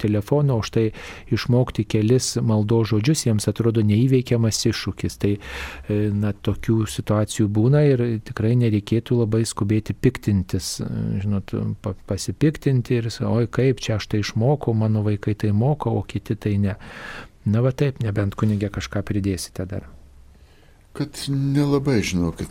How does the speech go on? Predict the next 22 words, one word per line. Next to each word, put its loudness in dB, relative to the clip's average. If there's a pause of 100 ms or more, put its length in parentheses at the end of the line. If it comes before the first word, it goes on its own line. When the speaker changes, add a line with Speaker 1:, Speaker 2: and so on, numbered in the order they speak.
(140)
Speaker 2:
čia 0
man 2
atrodo, 0
kad -6
tas -4
dalykas -2 (260)
gana 0
aiškus -6
yra -2
ir -2 (600)
Speaker 1:
Taip. 2 (320)
E, 2 (260)
dabar 2
dar 4
vienas 2
toksai, 0 (100)
e, 0
klausimas 2
apie 2
maldaknygę 2
bažnyčioje, 0
kurią 0